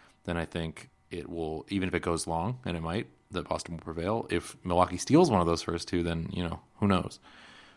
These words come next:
But, man, the Celtics, I mean, it's such a sad, I mean, in, in, in, in some way, I don't know, a lot of people are like, "Oh, next year's the year," and I just think that's a weird way to look at it.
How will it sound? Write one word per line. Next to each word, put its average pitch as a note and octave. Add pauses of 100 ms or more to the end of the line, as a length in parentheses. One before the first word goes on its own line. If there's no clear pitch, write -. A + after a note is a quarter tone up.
(320)
But, F2 (240)
man, F#2+
the D#2
Celtics, F#2
I F#2+
mean, F2
it's -
such C#3
a A#2+
sad, G2+
I E2
mean, F#2+ (300)
in, C3+
in, D3+
in, D3
in C#3+
some D3
way, C3+ (220)
I C3+
don't G2+
know, E2
a -
lot A#2
of C3
people C3
are A#2
like, G2+
"Oh, G2+
next F2+
year's F#2+
the F2+
year," F2
and F2
I F#2+
just F#2+
think F#2+
that's F2+
a E2+
weird D#2+
way E2+
to D#2+
look E2+
at A2+
it. A#2+